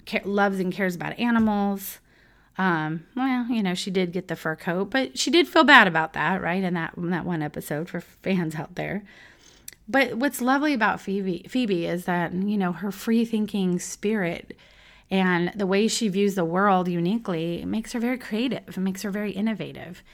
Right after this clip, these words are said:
And you need people like that on a team, somebody who is gonna be a little out there and give you the out of the box, to use an old cliche, kind of thoughts.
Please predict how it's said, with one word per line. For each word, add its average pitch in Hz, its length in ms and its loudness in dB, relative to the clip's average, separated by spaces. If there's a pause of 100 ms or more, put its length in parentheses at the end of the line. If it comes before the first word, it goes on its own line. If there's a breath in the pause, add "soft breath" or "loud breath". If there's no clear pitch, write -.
(320 loud breath)
And 226 160 4
you 240 200 2
need 247 280 2
people 190 320 -8
like 143 240 -8
that 147 200 -4
on 147 140 -6
a 147 80 -10
team, - 360 -12
somebody 208 360 -2
who 220 140 0
is 240 260 0
gonna 220 200 0
be 185 180 0
a 175 60 2
little 170 260 -2
out 175 240 -2
there 156 300 -2
and 160 180 -2
give 180 160 0
you 180 140 0
the 156 220 0 (520 loud breath)
out 190 200 8
of 185 80 6
the 180 80 2
box, 160 560 0
to - 120 -6
use 170 200 -4
an 170 60 -2
old 160 180 -4
cliche, 170 480 -4
kind 170 260 -6
of 156 180 -6
thoughts. - 560 -8